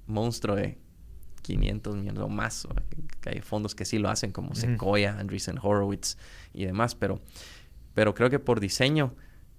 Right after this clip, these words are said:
Speaker 1: nuestra meta en algún futuro lejano es irte aproximando a tener un fondo de, de más o menos ese tamaño.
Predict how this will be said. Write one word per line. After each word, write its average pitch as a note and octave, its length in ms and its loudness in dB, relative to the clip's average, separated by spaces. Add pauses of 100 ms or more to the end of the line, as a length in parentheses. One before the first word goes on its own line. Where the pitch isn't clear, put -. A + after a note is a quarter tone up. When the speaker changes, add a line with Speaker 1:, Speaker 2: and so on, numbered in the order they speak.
(760)
Speaker 1:
nuestra G2+ 640 2 (1000)
meta A2+ 600 -2 (300)
en G#2 180 -4
algún A2+ 920 -4
futuro A#2+ 460 2
lejano B2 440 0
es - 240 -4 (460)
irte A2+ 260 0
aproximando G2+ 560 -2
a G#2+ 100 -2
tener F#2+ 240 -2
un G#2 100 -2
fondo G#2+ 340 -2
de, F#2+ 160 -4 (140)
de F#2+ 80 -4
más F#2 220 -2
o G#2 40 -2
menos G2 320 -4
ese G2+ 160 -2
tamaño. A#2 400 -4